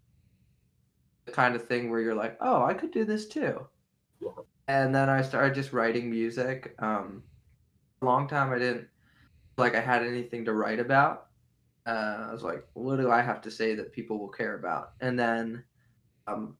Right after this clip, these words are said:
Speaker 1: through the series of a b-, lot of the classes, specifically Humanities one oh three,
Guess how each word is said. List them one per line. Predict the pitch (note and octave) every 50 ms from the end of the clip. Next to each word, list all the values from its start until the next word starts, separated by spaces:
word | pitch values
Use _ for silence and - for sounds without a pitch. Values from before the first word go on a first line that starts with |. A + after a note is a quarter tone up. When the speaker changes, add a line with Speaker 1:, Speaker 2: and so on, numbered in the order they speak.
| _
Speaker 1:
through | - - D3+ C#3
the | C3
series | C3 - - C3+ C3 B2+ B2+ B2 C3
of | B2+ A2
a | A#2
b-, | G#2+ - - -
lot | C#3 C3+ B2 A#2+
of | A#2
the | A2 B2+
classes, | B2 - - B2+ A2 G#2 A2 A2 - - B2 C3 C3+ C3+
specifically | - - A#2 - - - A2+ - A#2 A2+ - A#2 A2+ A2 A2
Humanities | A2 - A#2 A#2 A2+ A2 A2 A2 A2 A2 - A2+ A2 -
one | A2+ A2+ A2
oh | G2+ F#2+
three, | - - A#2+ A2+ A#2 C3 D3+